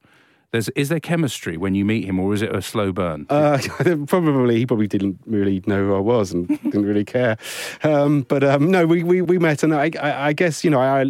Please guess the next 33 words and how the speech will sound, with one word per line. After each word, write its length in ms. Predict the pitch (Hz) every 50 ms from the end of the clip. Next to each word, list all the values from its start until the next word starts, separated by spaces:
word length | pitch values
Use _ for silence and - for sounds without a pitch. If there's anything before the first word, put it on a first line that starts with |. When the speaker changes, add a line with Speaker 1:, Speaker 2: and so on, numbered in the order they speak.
| -
Speaker 2:
Richard 260 | - 143 131 - 120 110
is, 120 | 117 120 113 85
you 220 | 90 104 120 123
know, 100 | 113 107
he 200 | 107 107 90 110
was 120 | 110 104 107
a 40 | 101
great 320 | - 110 107 104 98 -
guy. 300 | - 107 104 101 98 98
He's 120 | 98 95
a, 120 | 107 101 - - _
he's, 240 | 90 92 95 90 -
he's 240 | - 95 95 90
really 160 | 98 95 95 95
interesting. 400 | 90 87 - 90 87 - - 87
He's 80 | 85 90
really 120 | 90 87
funny, 340 | - - - 92 90 87 85
and, 140 | 85 85 - - - - - - - - _ _
you 60 | 104
know, 80 | 98 90
real 180 | 90 95 90
personality. 840 | - - 101 90 82 - 98 95 90 92 90 - - - 92 87 85 - _ _ _ _
So 140 | - - 127
we, 100 | 143 156
yeah, 140 | 180 196 139
we 120 | 117 139 147
formed 240 | - 170 160 147
a 40 | 123
bit 140 | 110 120 110
of 80 | 98 101
a 40 |
connection. 480 | - - 107 101 92 85 - - 101